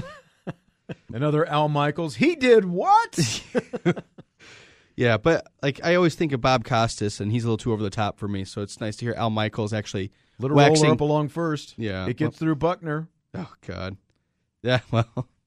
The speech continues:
Speaker 1: yeah, that's, that's
Speaker 2: Here
Speaker 1: still
Speaker 2: comes night and the Mets win it.
Speaker 1: that's still a little
Speaker 2: Yeah.
Speaker 1: niche, I think.
Speaker 2: We'll see you tomorrow night.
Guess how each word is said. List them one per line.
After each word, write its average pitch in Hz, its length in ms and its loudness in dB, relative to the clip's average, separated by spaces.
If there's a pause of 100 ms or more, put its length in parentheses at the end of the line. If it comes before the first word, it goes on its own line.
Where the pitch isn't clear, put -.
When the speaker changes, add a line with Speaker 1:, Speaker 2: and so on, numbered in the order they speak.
(500)
Speaker 1:
yeah, 233 180 6
that's, 233 240 2
that's - 240 0
Speaker 2:
Here 349 120 2
Speaker 1:
still 196 260 10
Speaker 2:
comes 370 200 -2
night 370 300 0
and 381 100 -8
the 381 120 -8
Mets 381 320 -6
win 392 220 -8
it. 359 200 -16 (220)
Speaker 1:
that's - 160 -8
still 170 240 2
a - 20 2
little 135 500 4
Speaker 2:
Yeah. 127 200 -10
Speaker 1:
niche, 123 400 -10 (180)
I 123 100 0
think. 127 360 -4
Speaker 2:
We'll 139 100 -4
see 185 220 -6
you 175 100 2
tomorrow 170 400 0
night. 175 360 -4